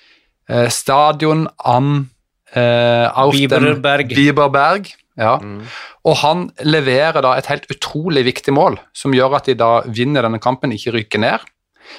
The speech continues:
Speaker 1: Tar et stort skritt i, eh, retning, eh, Klassenerhalt.
Speaker 2: Og Kickers
Speaker 1: Eh, og det
Speaker 2: gikk ned.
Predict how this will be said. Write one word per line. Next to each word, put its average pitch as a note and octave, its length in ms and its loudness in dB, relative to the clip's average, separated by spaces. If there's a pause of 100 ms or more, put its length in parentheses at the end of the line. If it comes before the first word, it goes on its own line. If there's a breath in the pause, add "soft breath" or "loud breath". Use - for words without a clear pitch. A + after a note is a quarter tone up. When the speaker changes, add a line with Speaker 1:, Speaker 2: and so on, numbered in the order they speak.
(180 loud breath)
Speaker 1:
Tar B2+ 160 2
et B2+ 120 -2
stort A#2+ 320 -4
skritt - 380 -8
i, A2 400 0
eh, G#2+ 540 0 (100)
retning, A#2 440 -4
eh, G#2+ 300 0 (280)
Klassenerhalt. - 1160 -2 (600 loud breath)
Speaker 2:
Og - 80 -2
Kickers D3+ 300 0
Speaker 1:
Eh, E3 40 2
og E3+ 80 2
det F#3+ 100 0
Speaker 2:
gikk - 20 -4
ned. B2 220 -2